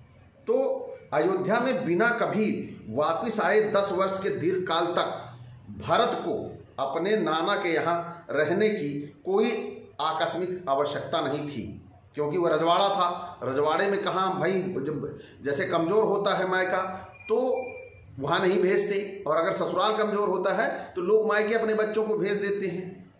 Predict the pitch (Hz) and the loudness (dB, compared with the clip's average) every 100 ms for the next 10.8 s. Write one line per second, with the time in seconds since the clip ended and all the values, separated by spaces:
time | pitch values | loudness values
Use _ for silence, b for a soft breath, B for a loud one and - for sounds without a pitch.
0 | - 139 220 - 240 233 - 147 156 175 | -16 0 2 4 2 0 0 2 2 2
1 | 196 175 190 254 233 196 175 170 185 220 | 2 2 2 2 2 4 2 2 0 -2
2 | - - 175 180 165 247 233 220 220 220 | -4 -6 -2 0 0 0 0 0 0 0
3 | 226 214 185 202 214 - 240 214 208 170 | 0 0 0 0 0 0 0 0 0 0
4 | 180 180 147 156 196 208 B B 139 165 | 0 0 -2 0 -2 -4 B B -2 0
5 | 208 - - - 123 220 - - - - | 0 -2 -6 -8 -6 -6 -6 -8 -16 -12
6 | 117 127 147 160 135 - - - B B | -4 -2 2 2 0 -4 -10 -14 B B
7 | B 185 196 160 180 214 254 - 123 147 | B -2 -2 0 2 2 0 -2 -4 0
8 | - 175 196 170 165 110 - - - 143 | 2 2 2 2 0 -4 -8 -10 -2 0
9 | 151 - 135 127 175 277 - - - 143 | 2 0 -2 0 2 2 0 -6 -4 0
10 | 147 139 139 - 120 107 - 85 | 2 4 2 2 0 -2 -4 -8